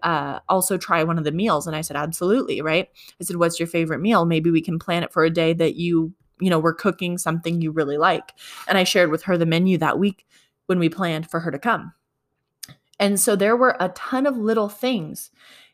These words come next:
with agreeing with her, but I kept telling her the truth throughout it, and it really changed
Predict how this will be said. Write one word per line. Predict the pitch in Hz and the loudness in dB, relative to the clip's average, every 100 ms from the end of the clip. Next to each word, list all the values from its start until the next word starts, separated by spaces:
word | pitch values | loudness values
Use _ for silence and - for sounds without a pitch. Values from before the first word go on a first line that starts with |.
| _ _ _ - | _ _ _ -6
with | 190 208 202 - | 4 4 4 0
agreeing | 190 175 190 233 277 233 | -2 -2 -2 0 0 0
with | 165 - | -2 -6
her, | 160 151 156 - - - _ _ _ - | -8 -8 -8 -14 -20 -20 _ _ _ 2
but | 220 | 4
I | 208 | 4
kept | - 269 - | 2 -2 -2
telling | - 233 226 | -2 -2 0
her | 202 208 | 0 -2
the | 185 170 | -2 -2
truth | - 190 185 | -4 -6 -6
throughout | - 175 165 165 | -4 0 2 0
it, | - | -2
and | 170 | -4
it | 175 | -4
really | 160 165 175 190 185 | -6 -4 -2 -2 -4
changed | 170 - 175 170 151 - - | -8 -8 -4 -4 -6 -8 -10